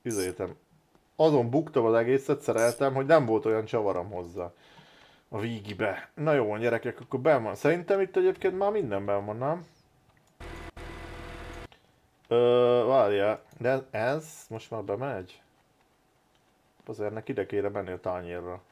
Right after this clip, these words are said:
Mi az anyádért nem mész rá? Most ez mi? Srácok, miért nem megy be a rugi-bugi, ha? Azt mondjátok, hogy először kellett volna beraknom a rugót, azt most meg már nem tudom berakni. A-,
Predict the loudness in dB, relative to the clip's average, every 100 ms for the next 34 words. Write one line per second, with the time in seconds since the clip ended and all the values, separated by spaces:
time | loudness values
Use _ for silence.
0 | -12 -8 -6 -4 -4 -4 -4 -4 -6 -8
1 | -10 -10 -12 -14 _ _ _ _ _ _
2 | _ _ _ _ _ _ _ _ _ _
3 | _ _ _ _ _ -20 -12 -8 -8 -8
4 | -12 _ _ _ _ _ _ _ _ _
5 | _ _ _ _ -10 -8 -6 -6 -2 0
6 | 0 0 4 4 4 0 -2 -4 -4 -8
7 | -6 -4 -4 -6 _ _ _ _ _ _
8 | _ _ _ _ _ _ _ _ _ _
9 | _ _ _ _ _ _ _ _ _ _
10 | _ -4 2 2 2 2 2 2 0 -4
11 | 0 0 2 0 2 2 0 -2 -2 -2
12 | -2 -4 -6 -12 -18 -16 -14 -10 -6 -2
13 | -2 -2 -4 0 -2 -2 -8 -2 0